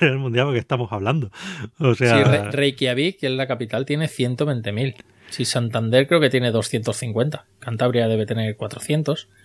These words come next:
Speaker 1: Y, y, y, e
Speaker 2: Reykjavik
Speaker 1: Islandia es mucho
Speaker 2: es
Speaker 1: más grande que Cantabria, o sea que
Speaker 2: Sí, sí, sí, sí, sí.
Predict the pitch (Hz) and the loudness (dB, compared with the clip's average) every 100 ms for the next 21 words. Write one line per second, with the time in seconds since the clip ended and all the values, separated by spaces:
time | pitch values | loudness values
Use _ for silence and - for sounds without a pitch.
0 | _ - - - - 135 147 123 135 127 | _ -20 -20 -12 -2 0 4 2 4 2
1 | 110 120 120 98 107 120 98 120 123 113 | 2 2 0 2 2 2 2 2 2 2
2 | 123 120 113 110 107 170 101 85 85 104 | 2 2 2 0 2 0 0 -2 -2 -2
3 | 123 107 165 - 165 - 151 185 165 202 | 0 0 0 2 0 0 -4 -4 -4 -6